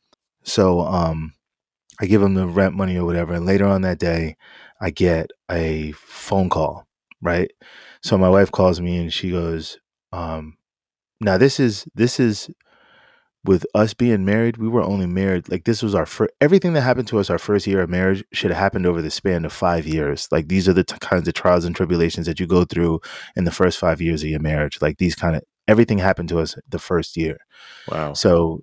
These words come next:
Speaker 1: she calls me up, she goes, "James, I don't know what's going on. There's a, an eviction notice on the door."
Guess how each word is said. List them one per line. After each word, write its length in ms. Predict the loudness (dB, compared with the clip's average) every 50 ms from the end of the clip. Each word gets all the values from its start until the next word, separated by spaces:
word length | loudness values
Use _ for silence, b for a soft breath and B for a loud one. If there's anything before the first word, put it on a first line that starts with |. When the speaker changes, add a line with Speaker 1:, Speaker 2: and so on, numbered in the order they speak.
| -14 -20 -20 _ -8
Speaker 1:
she 180 | -8 -6 -2
calls 220 | 0 2 2 2 2
me 80 | 0
up, 80 | -2 -2
she 100 | -2 -2
goes, 300 | -2 -2 -2 -2 -4 -8 -14 _ _ _ _ _ _ _ _ _ _ -4
"James, 260 | 2 2 4 4 4 4
I 60 | 4
don't 120 | 4 4
know 80 | 4 2
what's 120 | 2 2
going 200 | 2 0 2 2
on. 140 | 2 2 2
There's 180 | 0 0 0 0
a, 180 | -2 -2 -2 -4 -4
an 80 | -4 -4
eviction 420 | 0 0 0 0 0 -2 -4 -4
notice 320 | -2 -2 -2 -2 -4 -4 -4
on 100 | -4 -4
the 100 | -4 -4
door." 360 | -4 -2 -2 -2 -4 -6 -12